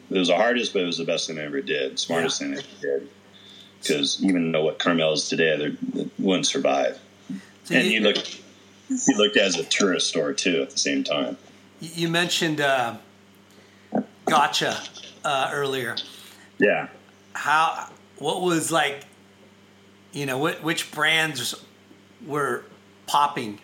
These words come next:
Speaker 2: back then?
Speaker 1: Uh, well, obviously Stussy.
Speaker 2: Yeah.
Speaker 1: It was, like, the fashion brand, Gotcha, Quiksilver, and then you had, I mean, shoot, Jimmy Z's. Any, you know, those,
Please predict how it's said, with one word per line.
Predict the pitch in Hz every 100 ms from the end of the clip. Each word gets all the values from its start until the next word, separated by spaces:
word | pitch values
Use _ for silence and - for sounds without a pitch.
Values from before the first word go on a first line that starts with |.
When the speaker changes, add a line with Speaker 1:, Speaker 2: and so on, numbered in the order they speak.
| -
Speaker 2:
back | 113 110 -
then? | 117 104 - - - - - - - -
Speaker 1:
Uh, | 135 - -
well, | 82 80
obviously | 90 - -
Stussy. | - - 92 98 - 82 - - 135
Speaker 2:
Yeah. | 139 131 - 107 - -
Speaker 1:
It | 113
was, | 104
like, | 110 101
the | 85
fashion | 98 92 95 95 87
brand, | 90 90 92 90 - - - - -
Gotcha, | 104 98 98 - 101 98 95 90
Quiksilver, | - 101 90 - 98 95 95 95 95 - - - - - - - -
and | 82
then | 85 87
you | 87 85
had, | 82 82 82 80 78 78 76
I |
mean, | 78 76
shoot, | - 82 73
Jimmy | - 87 87
Z's. | 82 85 90 -
Any, | 123 139 147 127 -
you | 101
know, | 85
those, | - 135